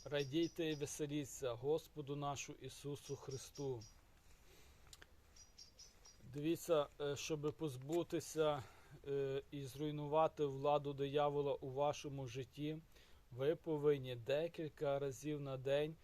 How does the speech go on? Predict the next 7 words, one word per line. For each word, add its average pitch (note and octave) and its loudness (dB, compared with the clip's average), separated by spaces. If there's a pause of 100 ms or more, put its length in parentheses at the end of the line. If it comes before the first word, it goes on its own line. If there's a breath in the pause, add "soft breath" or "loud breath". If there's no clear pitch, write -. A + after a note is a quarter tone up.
(500 loud breath)
молитися C#3 2 (240)
молитвою D3+ 0
до C3+ 0
Бога C3+ 2 (1000)
Всемогутнього, C#3 -2
молитвою D3+ -2
Кипріяна. C#3+ -2